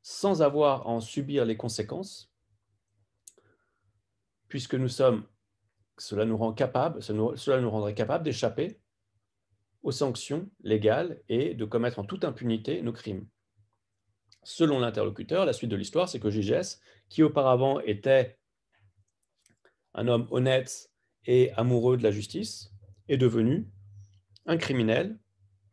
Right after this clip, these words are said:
qu'il a assassiné le tyran de son, euh, de son état et qu'il a pris sa place.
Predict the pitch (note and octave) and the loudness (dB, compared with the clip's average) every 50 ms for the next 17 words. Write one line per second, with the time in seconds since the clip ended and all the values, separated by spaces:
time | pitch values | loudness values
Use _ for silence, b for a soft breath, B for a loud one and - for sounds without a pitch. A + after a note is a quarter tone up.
0 | _ _ _ _ _ _ _ _ _ _ - - B2+ A#2+ A#2+ B2 B2 - C3 B2+ | _ _ _ _ _ _ _ _ _ _ -10 -2 2 4 4 4 4 2 0 -2
1 | - C3 C3 C3+ C3+ C3 B2+ B2 - _ _ _ _ - - - B2 B2+ - - | -2 -2 -2 0 0 0 -2 -4 -8 _ _ _ _ -12 -4 -2 -2 -2 0 0
2 | B2+ A2 G#2+ B2+ F3+ - - _ _ _ _ _ _ _ _ _ - G#2 G#2 - | 0 0 2 0 -2 -6 -10 _ _ _ _ _ _ _ _ _ -6 -6 -6 -6
3 | - A#2+ A#2 A#2 A2+ G#2+ G#2 G2+ G2 F#2+ F#2 F#2 F#2 F#2 F#2+ G2 G2 G2 F#2+ F#2+ | -4 -4 -2 -2 -2 -2 -2 0 0 0 0 -2 -2 -2 -4 -4 -6 -6 -8 -8
4 | - G#2+ G2+ G2 G2 - C3+ E3+ F#3 - - A2+ G#2 G#2 - A#2+ C#3 D#3 C3+ G#2 | -6 -6 -6 -4 -2 -2 0 0 0 0 0 -2 -2 0 0 2 2 4 4 2
5 | F#2+ - - A2+ - G2+ G2 - - - - - - _ | 2 2 -2 -6 -6 -4 -4 -6 -10 -12 -16 -20 -20 _